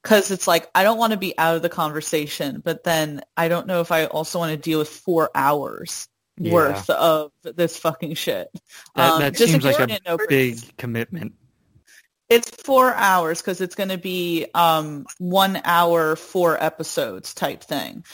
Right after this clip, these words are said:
Speaker 1: But then, you know, once it gets released, then you can watch it in, it's four hours. It's like, what the fuck?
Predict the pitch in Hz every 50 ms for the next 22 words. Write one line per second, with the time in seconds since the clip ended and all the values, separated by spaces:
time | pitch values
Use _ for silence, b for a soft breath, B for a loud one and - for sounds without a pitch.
0 | B B - 214 180 220 220 208 202 202 - 190 208 196 185 170 165 165 170 170
1 | - 190 170 180 165 170 - 175 170 160 165 156 - - - 170 165 165 165 -
2 | 185 170 165 156 151 156 - - 170 151 117 - - - 175 165 156 143 127 -
3 | - 180 170 - - - 214 214 185 175 170 165 160 160 151 147 139 - - 160
4 | - - - - 185 175 - - 226 - 196 - - - - - - - - -
5 | _ _ -